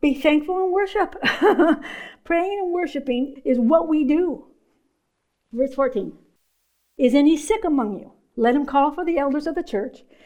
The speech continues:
and let them pray over him, anointing him with oil in the name of the Lord."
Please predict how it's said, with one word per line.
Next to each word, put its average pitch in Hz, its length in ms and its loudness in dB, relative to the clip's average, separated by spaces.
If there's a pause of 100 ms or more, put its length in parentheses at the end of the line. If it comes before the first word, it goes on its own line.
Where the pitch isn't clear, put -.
(180)
and 262 100 0
let 269 180 2
them 277 140 2
pray 370 240 0
over 226 220 0
him, - 260 -10 (140)
anointing 247 500 -4
him 302 180 2
with 339 140 -2
oil 208 400 2
in 226 80 -2
the 233 60 -4 (100)
name 208 140 -6
of 208 80 -10
the 240 100 -4
Lord." 220 300 -2